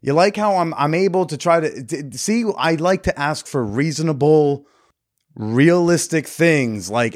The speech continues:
asking you to give me two dollars, as opposed to me asking for, like, a reverse gangbang from someone who says,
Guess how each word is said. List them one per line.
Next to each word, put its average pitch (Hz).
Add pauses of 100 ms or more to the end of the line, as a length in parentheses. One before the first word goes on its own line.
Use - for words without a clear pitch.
asking 147
you 160
to 143
give 123
me 139
two 135
dollars, 110 (1160)
as 117
opposed 139
to 135
me 135
asking 131
for, 127
like, 123
a 123
reverse 120
gangbang 120
from 117
someone 120
who 113
says, 117